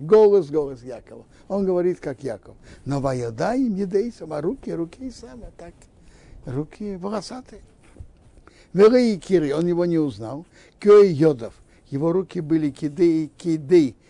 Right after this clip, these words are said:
как руки Исава, ох, его, Исава, его брата Сеира, волосатые. "Ваевархею", благословил его. Ваеймер сказал: "А то зыбне Исав, ты это мой имя, сын Исав".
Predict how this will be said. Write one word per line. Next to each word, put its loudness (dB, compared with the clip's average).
как -6
руки 0
Исава, -8
ох, -16
его, -6
Исава, -4
его -6
брата -6
Сеира, -12
волосатые. -8
"Ваевархею", -10
благословил -16
его. -20
Ваеймер 4
сказал: -4
"А -2
то -2
зыбне 0
Исав, -14
ты 2
это -2
мой -2
имя, -4
сын -12
Исав". -20